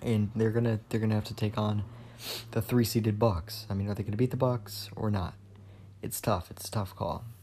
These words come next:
Just kidding. It's a big three Nets team. They're not gonna lose that game. Come on, Harden, K D, and Kyrie. I don't care if there's only one ball. They're gonna get the job done against a Bucks team that consistently underperforms.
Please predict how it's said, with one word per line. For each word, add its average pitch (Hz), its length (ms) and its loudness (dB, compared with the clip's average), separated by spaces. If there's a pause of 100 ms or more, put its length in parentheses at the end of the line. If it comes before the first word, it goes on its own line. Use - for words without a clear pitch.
(220)
Just 110 280 4
kidding. - 240 -4
It's - 160 -4
a 117 40 2
big 107 260 0
three 104 200 0
Nets 95 300 -2
team. 92 200 -2
They're 101 80 0
not 110 160 -2
gonna 95 160 -2
lose 95 260 0
that 95 280 -2
game. 110 340 -2
Come 139 200 -4
on, 95 100 0
Harden, 127 540 0
K 123 180 2
D, 120 140 2
and 107 100 -2
Kyrie. 107 460 0 (400)
I - 60 -4
don't 120 120 2
care 110 140 -2
if 107 80 -6
there's 104 160 -2
only 104 160 2
one 101 220 0
ball. 104 200 0
They're 107 80 0
gonna 107 160 0
get 101 140 -4
the - 80 -10
job 101 340 0
done 104 160 -2
against 104 240 -8
a - 20 -4
Bucks 98 280 -4
team 104 180 -2
that 101 160 -6
consistently 101 540 -6
underperforms. 95 720 -4